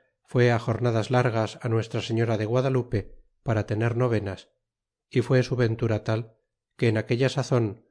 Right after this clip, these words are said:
había allí llegado la señora doña María de Mendoza, mujer del comendador mayor de León, don Francisco de los Cobos, y había traído en su compañía muchas señoras de grande estado,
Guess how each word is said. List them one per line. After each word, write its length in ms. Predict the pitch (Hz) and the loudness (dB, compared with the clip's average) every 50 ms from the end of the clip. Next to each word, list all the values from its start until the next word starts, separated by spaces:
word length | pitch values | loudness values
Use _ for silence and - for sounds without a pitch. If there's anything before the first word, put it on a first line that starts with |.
| _ _ _ _ _ | _ _ _ _ _
había 300 | 127 120 123 131 131 127 | -2 0 2 4 4 4
allí 220 | 123 120 139 131 | 2 2 0 -2
llegado 460 | 120 120 113 120 123 120 127 123 117 | 0 0 0 0 0 0 0 0 0
la 100 | 110 110 | 0 -2
señora 520 | 104 - 110 107 120 127 120 120 120 123 - | -2 -4 -4 -2 0 0 2 0 0 -2 -2
doña 260 | 110 110 101 110 107 | -2 -2 0 0 -2
María 320 | 101 104 104 123 123 117 113 | -2 -2 0 0 0 2 2
de 80 | 127 | 2
Mendoza, 680 | 123 123 107 104 104 117 113 113 - 101 95 - _ _ _ _ _ _ _ _ _ _ _ _ _ _ _ | 0 0 -2 -2 -2 -2 -4 -4 -4 -8 -10 -10 _ _ _ _ _ _ _ _ _ _ _ _ _ _ _
mujer 380 | - 127 117 113 - 135 131 131 | -2 -2 -2 2 2 2 4 4
del 180 | 135 131 131 | 2 0 0
comendador 580 | - 139 120 123 117 113 117 113 113 123 120 113 | 0 2 2 2 2 2 2 2 2 2 2 2
mayor 360 | 113 110 104 117 117 117 113 | 0 0 2 2 2 2 2
de 100 | 110 107 | 0 0
León, 360 | 104 107 110 123 131 131 123 | 0 0 0 0 0 0 -2
don 160 | 110 110 104 - | -2 -2 -4 -2
Francisco 580 | - 107 107 101 - - 110 - - - 110 | -2 -2 -2 -2 -2 -4 -4 -4 -4 -4 -2
de 100 | 110 117 | -2 0
los 160 | 123 131 - | 0 0 -2
Cobos, 420 | - - 131 110 101 98 - - - _ _ _ _ _ _ _ _ _ _ _ _ _ | 0 0 0 0 0 -2 -8 -10 -18 _ _ _ _ _ _ _ _ _ _ _ _ _
y 100 | 139 120 | -2 0
había 220 | 120 131 135 135 | 2 2 2 2
traído 300 | 139 143 139 139 139 139 | 2 2 2 4 4 2
en 80 | 135 123 | 2 2
su 140 | - 139 | -2 -2
compañía 680 | - 143 135 131 135 139 127 127 123 123 120 120 123 - | 0 0 0 2 0 0 0 2 2 2 2 0 -2 -2
muchas 440 | - 135 131 131 - 127 117 - - | -2 -2 -2 -2 -2 -6 -6 -6 -8
señoras 400 | - 131 117 120 117 117 117 101 | -6 -2 0 2 2 2 0 0
de 80 | 107 101 | -2 -2
grande 320 | 107 110 113 107 107 123 | -2 0 -2 -2 -2 -2
estado, 560 | 123 - - - 110 98 95 92 - _ _ | -4 -4 -2 -4 -4 -4 -4 -8 -14 _ _